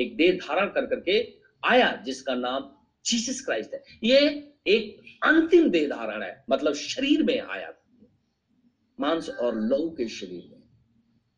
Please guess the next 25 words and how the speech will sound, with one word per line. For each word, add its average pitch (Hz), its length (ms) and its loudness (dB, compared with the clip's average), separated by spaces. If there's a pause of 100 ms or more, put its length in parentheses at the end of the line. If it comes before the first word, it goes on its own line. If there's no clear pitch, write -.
(360)
लेकिन - 220 -2
यहां 220 260 0
वो 143 120 -2
एंजेलिक 185 520 -8
फॉर्म 98 240 -12
के 87 100 -12
अंदर 82 280 -12
में, - 80 -20 (400)
पर 123 80 4
तुम्हारे 131 380 2
गुनाह 139 240 -2
माफ 139 320 -8
नहीं - 140 -8
होंगे। 494 280 -8 (520)
इसलिए 269 320 6
यीशु 294 160 4
मसीह 277 260 4
बार 294 260 4
बार 285 240 6
इजराइल 262 520 4
को 254 100 4
ये 214 120 4
चेता 190 320 0
रहा 160 180 0
था, 110 480 -10